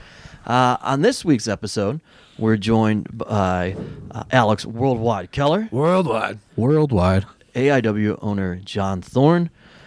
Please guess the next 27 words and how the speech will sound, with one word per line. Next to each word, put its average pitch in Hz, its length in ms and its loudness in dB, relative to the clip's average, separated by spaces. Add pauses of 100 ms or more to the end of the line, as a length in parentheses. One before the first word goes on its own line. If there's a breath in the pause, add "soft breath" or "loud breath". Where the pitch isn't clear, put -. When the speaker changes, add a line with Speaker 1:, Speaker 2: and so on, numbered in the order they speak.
(200 loud breath)
Speaker 1:
Uh, 92 380 -6
my 110 260 0
name 117 160 2
is 98 200 -4
Steve 98 340 -6
Guy, 117 240 2
your 110 120 0
moderator 110 520 2
of 92 100 -6
sorts, 170 440 2
and 165 240 2
also 165 480 4
sitting 240 460 0
in 196 200 2
with 113 160 4
us, 95 420 -2 (140)
though 151 320 4
he 165 160 -2
paid 247 360 -2
to 196 60 0
moderate, 123 540 4
this 202 180 2
one 175 140 0
he 151 80 2
just 127 220 -2
gets - 240 -2
to 104 400 0